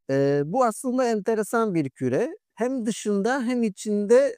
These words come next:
ledler var. Dışındaki ledler biraz daha düşük çözünürlükte ama içindeki ledler böyle küresel bir şekilde böyle izleyeceğiniz bir içerik için çok uygun.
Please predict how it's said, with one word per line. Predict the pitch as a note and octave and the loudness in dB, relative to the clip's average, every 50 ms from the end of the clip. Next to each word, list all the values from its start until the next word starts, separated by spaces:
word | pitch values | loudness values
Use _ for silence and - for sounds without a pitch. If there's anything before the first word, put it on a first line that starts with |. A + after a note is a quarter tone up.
| - D3 | -4 0
ledler | C#3+ D#3+ D#3+ D3+ D#3+ E3+ F#3 F3+ D#3 | 2 2 2 2 2 2 2 2 2
var. | B2+ A#2+ A2 A2 | 0 -2 -2 -4
Dışındaki | C#3+ - - F#3+ F#3 F#3+ F#3 A3+ G3 | -6 -4 -2 -2 -2 -2 -2 0 -2
ledler | G#3 F#3+ G3 G3 G3 F#3+ F3+ | -2 0 2 0 0 2 2
biraz | F3+ F#3 F3+ F3 D#3+ | 2 2 2 2 2
daha | E3 D#3+ E3+ F#3+ E3 | 0 0 0 0 -2
düşük | D#3 - - - - | -4 -8 -12 -8 -4
çözünürlükte | C#3+ C3+ C3+ C#3 C#3+ C#3+ - | -4 -4 -2 -4 -4 -4 -4
ama | A3 F#3+ E3 | -2 -2 -2
içindeki | D3+ - - F3+ F3 F3 E3+ - G#3 G3 | -2 -2 -4 -2 -2 -2 -2 -2 -2 0
ledler | F3+ E3+ E3 G3 G#3 F#3+ F3+ | 0 0 0 -2 -2 0 0
böyle | G3 G3+ G#3 G#3 G3 - _ _ _ _ _ _ _ _ _ | 0 2 2 0 -2 -4 _ _ _ _ _ _ _ _ _
küresel | - - F3+ E3+ G3 G3+ F#3 - - B3+ C4 C4+ B3+ A3 | -8 -4 0 0 0 0 0 0 2 2 2 2 2 0
bir | A3 G3 | -2 -4
şekilde | F3 - - G3 F3 - - F#3 F3+ F3 E3+ F#3 B3 B3+ | -4 -2 0 0 0 0 -2 -2 -2 -2 0 0 0 2
böyle | A#3+ A3 A3 A3+ A3+ - | 4 2 2 2 0 -2
izleyeceğiniz | G3+ F3+ E3+ F#3 F#3+ F#3+ F3+ E3+ F#3+ G3 G#3 A#3 G#3+ G3+ | -2 -2 0 0 0 0 2 2 2 2 2 2 -2 -4
bir | F#3 - | -8 -8
içerik | - E3+ - - A3 G#3+ A#3+ - | -8 -8 -2 0 0 0 0 -2
için | A#3 F#3+ - C4+ A#3+ | -4 -4 -2 -2 -2
çok | - - A3+ - - _ _ | 0 0 -2 -2 -2 _ _
uygun. | F3 D#3 D3 C3+ B2 B2 A2 | 2 4 4 4 2 0 -2